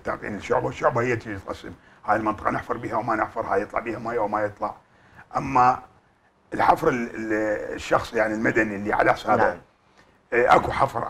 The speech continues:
Speaker 1: آبار.
Speaker 2: ايش قد
Speaker 1: آه،
Speaker 2: يكلف؟
Speaker 1: ها؟ والله، على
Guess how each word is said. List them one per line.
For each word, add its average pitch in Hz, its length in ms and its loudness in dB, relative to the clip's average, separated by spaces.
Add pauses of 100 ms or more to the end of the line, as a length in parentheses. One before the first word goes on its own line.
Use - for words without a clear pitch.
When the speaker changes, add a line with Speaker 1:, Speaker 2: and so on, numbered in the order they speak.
(120)
Speaker 1:
آبار. 139 300 2 (720)
Speaker 2:
ايش 147 100 6
قد 196 80 10
Speaker 1:
آه، 196 140 8
Speaker 2:
يكلف؟ 107 420 0 (320)
Speaker 1:
ها؟ - 140 -8 (1400)
والله، 196 180 2
على 170 180 8